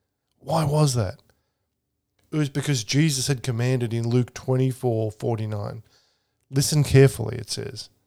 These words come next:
"I am sending the promise of my Father, the Holy Spirit, upon you. But you are to remain in the city of Jerusalem until you are clothed,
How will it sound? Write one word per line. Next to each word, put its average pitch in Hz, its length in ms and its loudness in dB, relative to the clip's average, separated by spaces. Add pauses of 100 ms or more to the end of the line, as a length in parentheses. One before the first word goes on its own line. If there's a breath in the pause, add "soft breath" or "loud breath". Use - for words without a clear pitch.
(580)
"I 139 120 2
am 135 100 4
sending 147 400 2
the 127 80 0
promise 147 480 2
of 120 160 -2
my 120 140 4
Father, 120 440 0
the 107 120 -4
Holy 135 320 4
Spirit, 127 300 0
upon 143 320 -2
you. 127 300 0 (720)
But 175 160 -2
you 180 260 6
are 196 100 8
to 170 140 0
remain 156 440 2
in 143 100 0
the 123 100 -2
city 180 340 -2
of 160 80 0
Jerusalem 135 600 0
until 131 280 -6
you 131 200 -4
are 110 60 -8
clothed, 123 600 -4